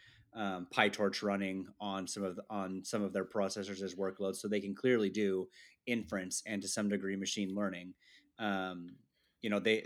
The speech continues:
I've had some chat with them on that, and, and it benchmarks really well, and it's competitive. Now, granted, that's just PyTorch, but still, it's a relevant, relevant so-, software for that. But I think this, these cloud applications are where they're,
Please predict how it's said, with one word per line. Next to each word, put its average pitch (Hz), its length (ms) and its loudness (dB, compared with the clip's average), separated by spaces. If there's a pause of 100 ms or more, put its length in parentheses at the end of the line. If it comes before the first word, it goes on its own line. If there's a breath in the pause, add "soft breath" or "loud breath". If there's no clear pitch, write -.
(140)
I've 107 160 2
had 113 160 0
some 101 120 -6
chat 107 300 0
with 98 100 -8
them 98 180 -2
on 95 160 -4
that, 95 200 -2
and, 95 260 -6
and 104 140 0
it 98 120 2
benchmarks 104 580 2
really 98 240 2
well, 95 360 0
and 92 80 -10
it's 87 120 -10
competitive. 92 580 -2
Now, 95 180 -8 (160)
granted, 95 260 -6
that's 92 220 -8
just - 320 -8 (360 soft breath)
PyTorch, 143 500 2
but 110 120 -4
still, 107 240 2
it's 87 140 -10
a 95 40 -6
relevant, 95 420 -4 (180)
relevant 98 360 -2
so-, - 200 -6
software 113 400 -2
for 95 120 -10
that. 90 140 -10 (340 loud breath)
But 131 100 8
I 131 40 8
think 156 300 4
this, 120 340 6 (460 soft breath)
these 113 160 0
cloud 131 400 6
applications 101 1160 2 (200)
are 104 280 4
where 107 340 6
they're, 95 500 2